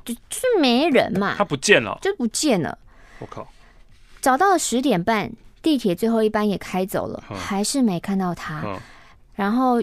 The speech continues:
Speaker 1: 看着人潮越来越少，十一点看到铁门拉上，我真的觉得很崩溃。
Speaker 2: 嗯。
Speaker 1: 无助的三个人，不知道该怎么办。我突然想到，哎，可以找她男朋友问一下。
Speaker 2: 哦。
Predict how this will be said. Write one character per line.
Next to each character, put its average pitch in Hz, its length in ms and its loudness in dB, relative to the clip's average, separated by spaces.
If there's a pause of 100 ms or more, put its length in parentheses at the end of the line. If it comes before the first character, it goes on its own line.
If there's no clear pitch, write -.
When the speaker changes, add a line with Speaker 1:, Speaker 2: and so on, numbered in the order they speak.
(220)
Speaker 1:
看 285 140 -2
着 240 100 4
人 214 180 2
潮 233 180 0
越 262 80 2
来 233 120 2
越 240 160 2
少， 165 260 -4 (140)
十 - 320 -2
一 285 100 2
点 226 300 0
看 233 160 0
到 226 140 2
铁 190 280 -2
门 165 220 0
拉 202 180 0
上， 202 300 -2 (100)
我 190 140 -4
真 233 100 -2
的 226 80 2
觉 196 80 0
得 180 80 0
很 175 240 -6 (120)
崩 180 200 2
溃。 180 320 -2
Speaker 2:
嗯。 101 200 -6 (400)
Speaker 1:
无 285 120 2
助 359 100 2
的 320 120 4
三 302 240 0
个 285 100 4
人， 202 420 2
不 269 80 -6
知 262 80 0
道 254 80 2
该 254 100 0
怎 214 100 0
么 165 120 0
办。 214 280 -2 (240)
我 214 80 -4
突 311 80 -2
然 339 100 2
想 208 140 -2
到， 262 120 0 (100)
哎， 359 160 2 (440)
可 294 160 0
以 370 80 4
找 - 160 0
她 285 320 0 (160)
男 214 220 0
朋 254 80 4
友 254 100 4
问 247 220 4
一 175 80 0
下。 180 280 -4
Speaker 2:
哦。 101 200 -6